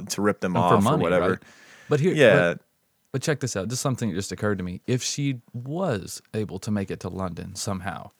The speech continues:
Speaker 2: right?
Speaker 1: Mm.
Speaker 2: She would probably have to live and survive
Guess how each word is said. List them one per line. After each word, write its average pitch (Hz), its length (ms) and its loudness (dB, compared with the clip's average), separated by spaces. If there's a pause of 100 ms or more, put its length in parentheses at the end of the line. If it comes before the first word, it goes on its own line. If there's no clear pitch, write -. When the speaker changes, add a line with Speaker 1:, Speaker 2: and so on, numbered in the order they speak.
(500)
Speaker 2:
right? 104 240 2
Speaker 1:
Mm. 95 60 -10 (800)
Speaker 2:
She - 220 -2
would 135 180 2
probably 143 460 2
have 120 300 0
to 123 140 -2
live 110 560 0
and 104 160 0
survive 101 760 0